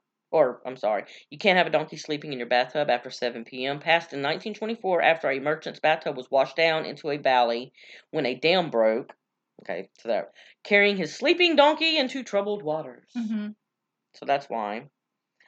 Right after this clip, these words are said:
Speaker 1: Um, yeah. In Florida, another weird law, it's illegal to fart in public after six P M.
Speaker 2: Only after six P M.
Speaker 1: After, yeah, yeah, any other time of the day, just fart away.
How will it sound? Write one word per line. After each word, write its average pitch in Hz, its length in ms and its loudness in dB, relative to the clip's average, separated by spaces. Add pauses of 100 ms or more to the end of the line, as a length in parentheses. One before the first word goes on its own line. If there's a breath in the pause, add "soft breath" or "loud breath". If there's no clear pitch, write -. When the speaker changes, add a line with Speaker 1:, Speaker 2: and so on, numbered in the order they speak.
(300 soft breath)
Speaker 1:
Um, 123 560 0 (2250)
yeah. 214 240 -6 (920)
In 208 140 4
Florida, 202 480 6
another 151 300 2
weird 127 240 0
law, 120 420 2
it's - 160 -10
illegal 190 340 -2
to 180 60 -8
fart 175 260 2
in 156 60 -10
public 175 360 -6
after - 220 -6
six - 240 -14
P - 140 -18 (100)
M. 160 120 -10 (920)
Speaker 2:
Only 247 240 -2
after 233 160 -10
six 226 240 -14
P - 180 -12
M. 151 140 -14
Speaker 1:
After, 165 320 0
yeah, 139 260 2
yeah, - 180 4
any 254 220 4
other 254 140 6
time 247 200 4
of 220 60 0
the 214 60 -2
day, 196 260 6
just 190 220 -10
fart 151 160 4
away. 107 280 -2